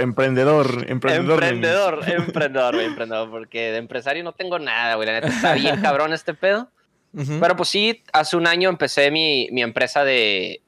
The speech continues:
Speaker 2: de realidad virtual. Ya tocaremos ese tema.
Speaker 3: Ujú.
Speaker 2: Pero, pues sí, básicamente eso. Tengo veintiocho años. Eh, soy de Monterrey.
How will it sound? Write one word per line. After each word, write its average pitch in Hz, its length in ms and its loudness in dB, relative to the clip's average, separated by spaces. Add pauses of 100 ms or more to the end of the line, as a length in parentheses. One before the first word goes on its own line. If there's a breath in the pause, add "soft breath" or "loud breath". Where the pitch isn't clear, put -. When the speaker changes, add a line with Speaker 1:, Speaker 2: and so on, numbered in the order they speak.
(100)
Speaker 2:
de 117 100 -6
realidad 113 320 2
virtual. 170 440 0 (220)
Ya 110 420 0
tocaremos 117 360 -4
ese 120 140 -8
tema. 214 280 -4 (260)
Speaker 3:
Ujú. 147 360 -8
Speaker 2:
Pero, 113 720 2 (1040)
pues 123 120 -6
sí, 170 120 4 (120)
básicamente 170 540 2
eso. 196 180 -2
Tengo 156 220 0
veintiocho 139 880 2
años. 254 460 -2 (960)
Eh, 117 340 2
soy 139 160 2
de 151 60 4
Monterrey. 143 680 0